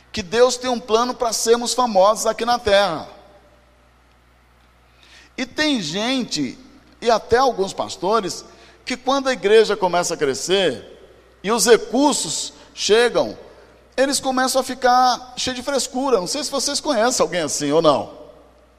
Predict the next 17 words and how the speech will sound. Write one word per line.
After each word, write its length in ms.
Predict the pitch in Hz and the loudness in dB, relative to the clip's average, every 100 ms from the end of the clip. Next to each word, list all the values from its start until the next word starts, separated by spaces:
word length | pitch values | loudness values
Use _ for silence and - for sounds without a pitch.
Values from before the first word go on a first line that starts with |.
| _ _ _ _ _ _ _ _ _ _ _ _ | _ _ _ _ _ _ _ _ _ _ _ _
Sabia, 340 | - 294 302 | -2 0 2
irmãos? 600 | 294 208 117 - - - - - - _ - - - - | 6 6 6 0 -14 -16 -16 -18 -20 _ -20 -20 -20 -18
Já 240 | - 151 208 | -4 0 2
não 200 | 240 208 | 2 2
ora 260 | 214 240 | 4 4
mais, 360 | 214 190 220 160 | 4 2 0 -2
deixa 340 | 135 190 220 | -6 -4 -4
os 80 | 202 | -2
outros 340 | 170 214 208 170 | 0 0 -2 0
orando, 540 | 151 151 202 208 - - - - | 2 4 4 2 -8 -18 -16 0
já 180 | 160 | 0
sai 220 | 156 185 185 | 2 2 0
pelos 320 | 170 147 - | -2 -4 -6
fundos, 480 | 165 190 202 180 - - | -2 -2 -2 -6 -10 -16
já 180 | - 160 | 6 6
vai 200 | 156 185 | 8 4
embora, 580 | 151 139 170 185 190 | 4 4 6 6 4